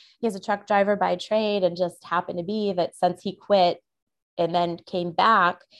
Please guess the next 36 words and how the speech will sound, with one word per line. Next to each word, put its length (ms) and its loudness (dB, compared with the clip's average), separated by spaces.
that 400 2
truck 200 -6
drivers 440 0
are 120 -2
really 200 -2
hard 180 -6
to 60 -18
find 300 -2
now. 260 -10
So 640 -2
he 120 -8
got 340 -2
a 40 -18
twenty, 420 -8
more 200 4
than 100 2
a 80 -2
twenty 240 -2
percent 540 -4
pay 200 2
increase 520 -4
to 80 -6
go 80 2
back 200 0
to 100 -8
work, 280 4
which 160 -2
helped 420 2
because 300 -6
my 300 -2
income 300 -6
was 160 -6
a 60 -4
lot 220 2
higher 520 2
than 280 -2